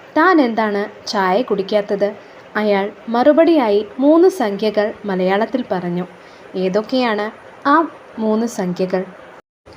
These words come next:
ഉത്തരം ഒന്ന് ആറ് എട്ട്. "ഒന്നാറട്ടെ"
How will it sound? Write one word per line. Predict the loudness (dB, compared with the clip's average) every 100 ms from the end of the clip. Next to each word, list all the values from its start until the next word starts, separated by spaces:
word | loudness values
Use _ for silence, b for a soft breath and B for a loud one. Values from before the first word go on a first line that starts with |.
| B B B -8 -2
ഉത്തരം | 0 2 0 0 -4 -12 -12 0
ഒന്ന് | 4 4 4 2 -2 -14 -6
ആറ് | -4 0 0 0 -8
എട്ട്. | -10 -8 -6 -6 -6 -20 B B B B -10 0
"ഒന്നാറട്ടെ" | 4 6 4 2 0 -2 -2 -2